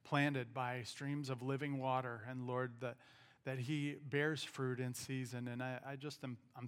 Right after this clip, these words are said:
thankful for Jason. I look forward to, uh, these days to come. So, Lord, bless the fruit of his hands, that, uh, as he relies on you, that he would have a sense of your good pleasure and,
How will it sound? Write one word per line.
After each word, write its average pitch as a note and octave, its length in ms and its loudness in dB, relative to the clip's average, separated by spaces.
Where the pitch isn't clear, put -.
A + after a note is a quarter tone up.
thankful D3+ 300 4
for C3 140 -2
Jason. B2 480 0
I A#2+ 100 -2
look B2 240 -2
forward C3 460 0
to, A#2+ 240 0
uh, B2 140 2
these C3+ 240 0
days C3 320 4
to C#3+ 80 -4
come. A#2 400 -6
So, - 140 2
Lord, D#3 280 6
bless D#3+ 280 6
the D3 140 2
fruit D3 240 0
of C#3 60 -4
his C#3 140 -2
hands, C3+ 460 -4
that, B2 180 -2
uh, B2 220 4
as C#3 200 2
he D3+ 80 -2
relies C#3 500 6
on C#3 220 4
you, D3+ 280 2
that B2+ 260 -2
he C3+ 140 -2
would C3+ 140 2
have C3 160 2
a A2+ 60 -6
sense D3 400 -4
of A#2+ 120 -4
your C3 160 0
good C3 340 0
pleasure C#3+ 520 2
and, A#2+ 180 -4